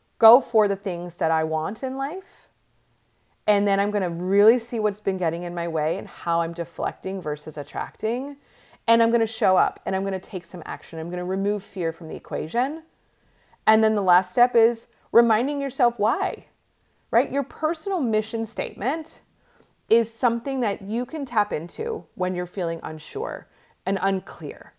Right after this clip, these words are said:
and maybe even doubtful about your intended purpose. And I have a very powerful personal mission statement exercise that I teach. And if you reach out to me directly, I will be happy to share a video with you that I've recorded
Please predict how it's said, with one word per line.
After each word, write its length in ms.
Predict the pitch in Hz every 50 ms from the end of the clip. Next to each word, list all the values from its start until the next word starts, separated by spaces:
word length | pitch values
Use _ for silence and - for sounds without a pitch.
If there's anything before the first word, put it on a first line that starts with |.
| _ _ _ _ _ _
and 160 | - 208 214 208
maybe 200 | 202 214 208 240
even 380 | - - 240 240 220 247 247 226
doubtful 600 | 220 175 196 - - - - - - - - _ _ _ _ _ _ _
about 320 | - 190 175 202 190 185 -
your 120 | 202 185
intended 500 | 156 170 185 - - 175 175 170 165 165
purpose. 440 | - - 151 - - - - - - -
And 360 | 190 190 190 185 185 185 175 - - - - - _ _ _ _ _ -
I 140 | 208 226 247
have 160 | 247 294 277
a 120 | 294 277
very 800 | 226 196 185 190 214 202 208 208 220 240 262 269 277 - - _ _ _ _
powerful 640 | - - - 214 208 196 208 202 - - 208 180 170
personal 580 | - - - - 233 226 226 233 - 254 240
mission 400 | 226 208 190 185 180 - - 185
statement 400 | 180 - - 180 170 165 170 - - -
exercise 640 | 165 - - - 165 - - - 139 135 - - -
that 160 | 165 160 -
I 200 | - 175 175 196
teach. 560 | 202 - - - - - _ - - - - - _ _ _ - - - - _
And 140 | - 202 196
if 100 | 190 -
you 140 | 220 226 208
reach 260 | 202 233 233 233 -
out 180 | 247 226 233
to 120 | - - 269
me 160 | 240 240 247
directly, 640 | 233 269 254 226 156 - - 160 - 73 - - _ -
I 100 | 190 202
will 80 | 196 190
be 160 | 196 214 208
happy 440 | 196 - - 190 180 - - 214 220
to 100 | 233 247
share 240 | 240 - 233 202 202
a 60 | 190
video 340 | 170 160 160 170 196 214 226
with 220 | 233 262 247 -
you 340 | 277 269 269 285 302 320 311 _
that 120 | 202 190
I've 160 | 180 175 175 175
recorded 640 | 190 - - - 160 151 143 156 196 247 262 285